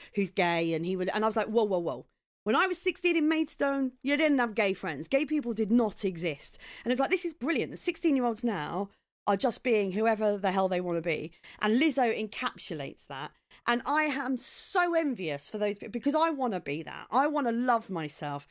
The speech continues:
'Cause I think now it's like, you gotta love yourself till you almost fancy yourself, right? And I am not on board with that, uh, for me. And I just think,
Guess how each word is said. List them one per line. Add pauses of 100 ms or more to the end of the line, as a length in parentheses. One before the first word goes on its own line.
(320)
'Cause
I
think
now
it's
like,
you
gotta
love
yourself
till
you
almost
fancy
yourself,
right?
And
I
am (340)
not
on
board
with
that, (480)
uh,
for
me. (280)
And
I
just
think,